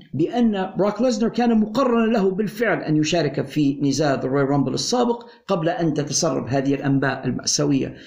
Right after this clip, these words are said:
إلى وسائل الإعلام، وبأن الذي حل محله في نزال The Royal Rumble هو النجم الصاعد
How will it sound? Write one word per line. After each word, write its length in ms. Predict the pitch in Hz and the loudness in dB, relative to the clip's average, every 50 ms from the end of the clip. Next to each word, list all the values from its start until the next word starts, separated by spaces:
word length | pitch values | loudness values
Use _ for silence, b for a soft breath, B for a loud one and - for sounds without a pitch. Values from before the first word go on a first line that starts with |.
| B B B - | B B B -2
إلى 120 | 139 139 | 0 0
وسائل 380 | 135 131 135 139 - 147 139 131 | 0 0 -2 -2 -2 -2 -2 0
الإعلام، 520 | 139 143 143 156 190 240 240 247 240 233 B B B B B B | 0 0 0 0 2 2 2 2 2 0 B B B B B B
وبأن 520 | 156 170 156 190 214 - 269 302 277 233 | 0 0 0 0 -2 0 0 2 2 2
الذي 320 | 214 180 175 165 147 156 147 | 2 2 0 0 0 -2 -2
حل 480 | - - - 294 359 339 302 269 240 | -2 0 0 2 2 4 2 4 2
محله 560 | 226 208 160 - 185 170 147 139 120 120 117 - B B B B | 2 2 2 0 0 2 2 0 0 -2 -4 -4 B B B B
في 420 | - - - 151 147 139 139 - - | -10 -2 0 2 2 2 0 0 0
نزال 360 | 139 139 127 143 143 139 127 | 0 0 2 2 0 2 0
The 40 | 135 | 0
Royal 300 | 131 139 151 170 220 262 | 0 2 2 2 4 4
Rumble 540 | 254 233 254 247 226 - - - - - 185 | 4 4 2 2 0 -4 -8 -18 -6 -2 0
هو 100 | 196 190 | 0 0
النجم 300 | 185 190 208 180 180 185 | 2 0 -2 0 0 -2
الصاعد 500 | 180 - - 180 160 160 165 175 165 | -2 0 0 0 2 2 2 0 -2